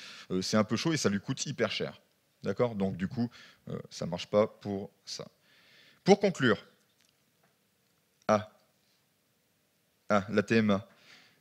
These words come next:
Quelqu'un sait ce que c'est, la T M A ? Vous sortez. <laughs> Euh, voilà. Alors, je, j'avais une, euh,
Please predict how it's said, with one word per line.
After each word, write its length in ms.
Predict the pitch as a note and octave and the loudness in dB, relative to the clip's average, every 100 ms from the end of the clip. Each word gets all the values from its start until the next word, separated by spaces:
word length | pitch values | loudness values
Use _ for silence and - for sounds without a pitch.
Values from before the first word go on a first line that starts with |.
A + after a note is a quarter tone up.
| _ - | _ -4
Quelqu'un 220 | G2 C#3+ | 0 2
sait 120 | D3 | 0
ce 80 | - | -4
que 120 | B2+ | -4
c'est, 160 | - D#3+ | -2 0
la 100 | B2 | 0
T 100 | B2+ | 0
M 140 | B2+ | 0
A ? 200 | D#3+ - _ _ _ _ _ _ _ _ _ _ _ _ _ - | -2 -6 _ _ _ _ _ _ _ _ _ _ _ _ _ -12
Vous 160 | A2 A2+ | -6 2
sortez. 380 | D3+ D3+ D#3 - | 6 6 4 0
<laughs> 60 | - D3+ F3 C#3+ A#2+ - - - - - - - - - - | 2 6 8 8 4 -4 -12 -16 -16 -16 -18 -18 -20 -20 -2
Euh, 520 | G#2 A2 A2+ A2 A2 G#2 F2 | 4 8 8 10 8 6 -2
voilà. 220 | A2 B2 F#2 | 6 8 8
Alors, 180 | A2 C3 | 6 4
je, 80 | B2 - - - G#1 - - F2+ | 2 -6 -14 -16 -16 -16 -16 -10
j'avais 360 | G2 G#2 A#2 | -4 -2 0
une, 100 | A#2 | 0
euh, 480 | G#2+ G#2 G2+ G2 F#2+ | 2 4 4 2 0